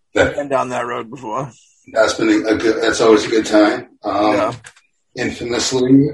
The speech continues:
Speaker 1: um, I would constantly smoke with Alf all four seasons.
Speaker 2: You smoke with the father from Alf, or just?
Speaker 1: No,
Speaker 2: You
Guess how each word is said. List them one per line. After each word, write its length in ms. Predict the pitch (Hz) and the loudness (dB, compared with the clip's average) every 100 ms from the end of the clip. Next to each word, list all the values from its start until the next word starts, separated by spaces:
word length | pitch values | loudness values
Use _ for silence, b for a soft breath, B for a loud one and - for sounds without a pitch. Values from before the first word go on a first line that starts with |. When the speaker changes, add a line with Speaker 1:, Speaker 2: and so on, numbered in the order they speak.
| - | 0
Speaker 1:
um, 640 | 110 104 101 95 90 - _ _ - _ _ _ | 2 2 0 -4 -6 -10 _ _ -20 _ _ _
I 220 | 95 92 90 | -4 -2 -4
would 160 | 92 | -6
constantly 480 | - 101 98 101 92 | -4 -4 -4 -8 -10
smoke 400 | - 104 90 87 | -8 -6 -6 -6
with 120 | 87 73 | -8 -6
Alf 500 | 87 90 - - - - - - | -2 -2 -4 -8 -16 -18 -20 -12
all 200 | 90 85 | -6 -6
four 300 | - 95 87 | -4 -2 -2
seasons. 600 | - 85 82 76 71 76 - - _ _ _ _ | -4 -6 -6 -8 -10 -12 -16 -20 _ _ _ _
Speaker 2:
You 80 | 143 | -14
smoke 280 | 143 156 151 | -8 -6 -6
with 80 | 151 | -6
the 80 | 127 | -6
father 320 | 139 139 151 | -2 0 -2
from 160 | 156 170 | -4 -2
Alf, 280 | 185 180 139 | -2 -2 -6
or 120 | 131 | -8
just? 460 | 120 123 - _ _ _ _ _ _ _ _ - | -10 -14 -18 _ _ _ _ _ _ _ _ -6
Speaker 1:
No, 100 | |
Speaker 2:
You 40 | 104 | 0